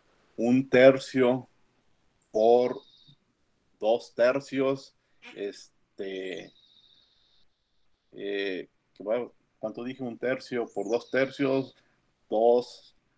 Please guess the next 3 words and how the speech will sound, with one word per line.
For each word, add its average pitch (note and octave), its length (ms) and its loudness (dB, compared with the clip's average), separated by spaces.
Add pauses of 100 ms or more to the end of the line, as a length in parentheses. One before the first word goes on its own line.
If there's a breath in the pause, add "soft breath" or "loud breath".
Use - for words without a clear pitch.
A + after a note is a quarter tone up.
(220)
novenos, F#2+ 640 -8 (460)
¿sí? A#2+ 220 -8 (1500 soft breath)
Luego, A2 460 4